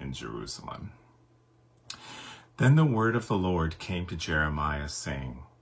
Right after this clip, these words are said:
"This is what the Lord Almighty, the God of Israel, says. Go and tell the people of Judah and those living in Jerusalem,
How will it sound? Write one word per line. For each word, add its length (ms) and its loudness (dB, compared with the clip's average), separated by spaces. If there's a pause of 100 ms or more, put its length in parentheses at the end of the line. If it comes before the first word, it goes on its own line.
(720)
"This 320 6
is 240 2
what 300 2
the 120 4
Lord 480 2
Almighty, 720 -2
the 120 -6
God 380 0
of 160 -4
Israel, 520 -6
says. 680 -4 (640)
Go 260 6
and 140 6
tell 260 6
the 80 0
people 460 -4
of 100 -6
Judah 500 0 (520)
and 180 0
those 320 2
living 340 2
in 100 2
Jerusalem, 720 -2